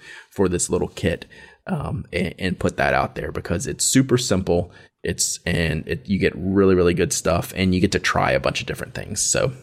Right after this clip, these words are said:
it's a, it's a good question to, uh, make me remember to do a post about it, but it's, it's real, real simple to build. So just hit that top five list, go off the, pick the top, the top choice in each of the,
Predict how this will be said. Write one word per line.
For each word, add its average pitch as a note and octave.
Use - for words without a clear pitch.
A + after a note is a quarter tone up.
it's F2
a, E2+
it's -
a A2
good G#2+
question G2+
to, F#2+
uh, F2
make F#2+
me F2+
remember F2
to -
do F2+
a -
post -
about -
it, -
but D2
it's, -
it's G2
real, F2+
real E2+
simple F2
to -
build. -
So -
just -
hit G#2+
that G2
top F#2
five F2
list, F2+
go F#2
off F2+
the, F2
pick -
the -
top, -
the F#2
top -
choice F#2+
in F2
each F2+
of E2+
the, E2